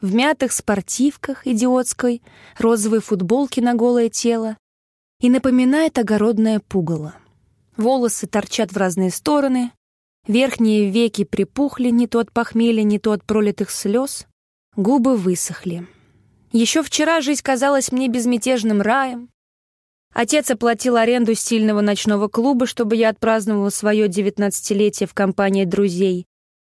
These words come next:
А сегодня я бесправная пленница в доме одного из опаснейших людей Бостона. Супер. Попытки пригладить волосы не принесли особого результата.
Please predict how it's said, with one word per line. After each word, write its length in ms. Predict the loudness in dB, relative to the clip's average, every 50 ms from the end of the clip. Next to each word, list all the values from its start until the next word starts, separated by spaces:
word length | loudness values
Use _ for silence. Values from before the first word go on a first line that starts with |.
| _ _ _ _ _ _ _ -6
А 120 | -4 -4
сегодня 600 | 0 0 0 2 2 2 2 2 2 0 2 2
я 140 | 2 2 0
бесправная 680 | 0 -2 -2 -4 -2 -2 0 0 0 0 -2 -2 -2 -2
пленница 560 | -2 -2 0 0 0 0 -2 -2 -2 -4 -4
в 60 | -2
доме 300 | 0 0 0 2 2 0
одного 380 | 0 0 0 0 0 0 0 -2
из 140 | -2 -2 -4
опаснейших 840 | -6 -4 _ -4 -4 -4 -4 -6 -6 -8 -6 -6 -8 -8 -6 -4
людей 320 | -4 -4 -4 -2 -2 -2
Бостона. 680 | -2 -4 -4 -6 -6 -6 -8 -10 -10 -10 -10 -10 -10 -12 -16 _ _ _ _ _ _ -8
Супер. 560 | -6 -4 -2 -2 -2 -2 -4 -8 -14 -14 -18 _ _ _ _ -4
Попытки 420 | -2 0 0 0 -2 0 -2 -4
пригладить 560 | -2 -2 -2 0 0 0 0 0 -2 -4 -2
волосы 420 | -2 0 0 2 0 0 0 0 0
не 120 | -2 0
принесли 540 | 0 0 0 0 0 0 -2 -2 0 0 0
особого 500 | 0 -2 -2 -2 -2 -2 -2 -2 -2 -2
результата. 640 | -2 -2 -4 -6 -6 -4 -2 -2 -2 -2 -4 -8